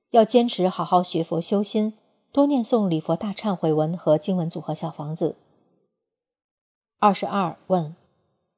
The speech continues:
一位同修被陌生人碰了一下，就什么都不知道了，按照陌生人的吩咐把钱汇进了银行，然后被儿子打了一下，痛了才醒过来。之后他的耳朵里一直有回响，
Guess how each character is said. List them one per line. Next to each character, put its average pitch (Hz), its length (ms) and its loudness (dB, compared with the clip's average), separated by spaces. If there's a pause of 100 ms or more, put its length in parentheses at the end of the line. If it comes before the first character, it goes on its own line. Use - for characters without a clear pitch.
(160)
一 269 100 4
位 294 140 6
同 202 200 0
修 254 280 4
被 240 180 2
陌 240 180 0
生 247 200 -4
人 196 160 2
碰 262 240 -4
了 175 80 0
一 160 100 -4
下， 165 320 -4 (240)
就 285 160 2
什 214 160 -4
么 180 100 -2
都 240 140 0
不 240 100 -2
知 220 140 -2
道 233 220 2
了， 151 220 -8 (480)
按 220 200 4
照 208 140 6
陌 214 160 2
生 208 180 0
人 185 100 0
的 180 80 -2
吩 214 240 -2
咐 180 260 -2 (260)
把 170 140 2
钱 180 440 0
汇 262 160 4
进 208 160 -2
了 180 80 -2
银 165 260 -4
行， 170 360 -4 (420)
然 220 140 2
后 269 160 6
被 277 140 8
儿 180 200 6
子 277 160 -2
打 175 220 -4
了 160 100 -2
一 185 100 0
下， 170 280 -4 (260)
痛 285 240 6
了 156 140 0
才 175 200 -6
醒 175 260 -6
过 160 180 -2
来。 147 260 -12 (560)
之 208 160 4
后 196 240 6
他 190 140 -4
的 185 100 4
耳 165 140 4
朵 185 140 4
里 180 120 2
一 190 120 0
直 175 180 0
有 175 140 2
回 160 260 -2
响， 170 300 -8